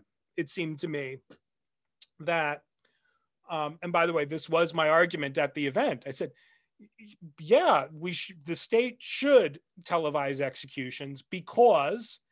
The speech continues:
if such a barbaric, obviously unjustifiable, unjust practice is going to be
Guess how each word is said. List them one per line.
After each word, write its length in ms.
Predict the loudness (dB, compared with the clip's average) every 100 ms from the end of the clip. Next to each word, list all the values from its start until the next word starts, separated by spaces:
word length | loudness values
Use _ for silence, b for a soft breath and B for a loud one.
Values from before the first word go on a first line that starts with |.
| _ _ -6
if 120 | 0
such 260 | 0 2
a 60 | 2
barbaric, 840 | 4 2 2 2 4 4 2 -2 -14 0
obviously 920 | 2 2 0 -2 -2 -2 -4 -4 -4
unjustifiable, 1200 | -4 -2 0 -2 -2 -6 0 0 0 -4 -6 -18 -20 _ _ _ _ 4
unjust 960 | 4 2 0 2 2 -2 -10 -12 -16 _ _ _ -2
practice 760 | 2 2 0 -14 -14 -18 -18 _ _
is 160 | -8 0
going 420 | 2 4 0 -4
to 140 | -6
be 600 | -6 -8 -8 -10 -12 -14